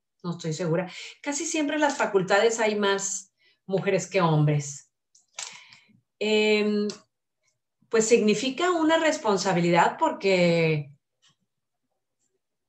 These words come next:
porque tenemos que dar la batalla al igual, ¿verdad?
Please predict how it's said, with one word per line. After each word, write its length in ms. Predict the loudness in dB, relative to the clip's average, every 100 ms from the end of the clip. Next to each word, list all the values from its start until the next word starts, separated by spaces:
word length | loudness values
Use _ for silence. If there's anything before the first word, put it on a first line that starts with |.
| _ _ _ _ _ _ _ _ _ _ -10
porque 280 | -8 -6
tenemos 420 | -2 0 0 -2 -4
que 120 | -4
dar 200 | -2 0
la 100 | 0
batalla 1040 | -2 0 0 0 -2 -2 -2 -4 -8 -14 _ _ _
al 120 | -4
igual, 480 | -2 -2 -4 -4 -4
¿verdad? 400 | -4 -4 -6